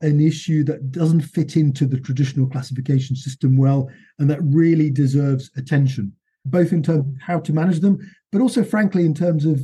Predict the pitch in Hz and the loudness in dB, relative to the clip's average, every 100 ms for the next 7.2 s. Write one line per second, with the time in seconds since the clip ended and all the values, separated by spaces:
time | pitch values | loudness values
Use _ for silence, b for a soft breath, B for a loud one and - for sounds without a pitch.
0 | - _ - 147 - 170 175 170 156 147 | -6 _ -8 -6 -2 -2 0 0 0 -4
1 | - 180 151 135 156 143 139 135 131 151 | -6 -4 -2 0 0 2 2 0 2 0
2 | 135 131 - 135 135 139 156 143 - _ | 0 -2 0 2 2 2 0 -4 -10 _
3 | _ _ _ - 143 143 165 151 139 - | _ _ _ -2 0 0 0 0 -2 -4
4 | 139 147 135 156 139 151 151 135 - _ | -2 0 0 2 2 2 2 -2 -10 _
5 | 165 156 147 135 147 220 147 - 110 131 | -4 -2 -2 0 0 2 0 -2 -4 0
6 | 131 156 147 131 - 139 131 135 135 131 | 2 2 2 -2 -2 -6 -2 0 0 0
7 | 139 | -2